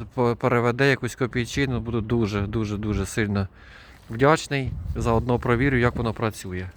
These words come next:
Ну, мені ніхто ще не пересилав на ці плати-, платіжні системи.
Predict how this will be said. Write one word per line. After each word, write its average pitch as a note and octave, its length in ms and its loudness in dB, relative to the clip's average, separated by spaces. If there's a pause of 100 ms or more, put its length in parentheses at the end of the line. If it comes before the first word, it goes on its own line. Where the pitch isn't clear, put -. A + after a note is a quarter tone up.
(140)
Ну, A2+ 200 -6 (580)
мені G#2 240 0
ніхто G#2+ 360 -4
ще G#2+ 220 -4 (1160)
не A2+ 160 0
пересилав D3+ 640 0
на D3 120 -2
ці B2+ 320 -6 (680)
плати-, - 400 0 (100)
платіжні C3 560 2
системи. A#2 640 0